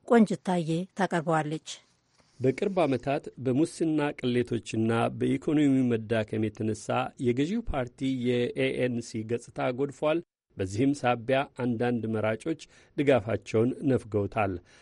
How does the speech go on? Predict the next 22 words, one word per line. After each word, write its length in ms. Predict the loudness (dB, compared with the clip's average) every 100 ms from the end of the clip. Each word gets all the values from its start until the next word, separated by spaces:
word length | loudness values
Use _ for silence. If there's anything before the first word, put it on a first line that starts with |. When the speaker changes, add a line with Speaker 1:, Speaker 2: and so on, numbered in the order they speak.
| -8
Speaker 2:
ተቃዋሚው 580 | -6 0 2 2 0 -2 -4
ዲሞክራሲያዊ 680 | -2 0 0 0 -2 0 -2 -2
ህብረት 360 | -4 -4 -6 -2
ፓርቲም 440 | -2 -2 -2 -2
ቢሆን 240 | -2 -2 -4 _ _ -6
ባለፈው 360 | -2 0 0 0
ምርጫ 260 | 0 -2 -4 -4 -6
ሃያ 200 | 0 0
ሁለት 300 | 0 -4 -6 -8
ከመቶ 300 | -6 -4 -4
በላይ 260 | -2 0 0
አግኝቶ 340 | -2 -4 -4 -2
የነበረ 380 | -2 -2 -4 -4
ሲሆን 260 | 0 0 0 _ _ _ -2
ዘንድሮ 360 | 0 2 2 2 0 -2
ወደ 200 | 2 2 0
ሃያ 240 | -2 -2 -2
አንድ 280 | -2 0 -2 -4
ከመቶ 320 | -6 -6 -4 -6 -6
ድምፅ 340 | -2 -2 -4 -12 -8
አነስ 340 | -4 -2 -2 -4 -2
ብለዋል። 320 | 0 2 0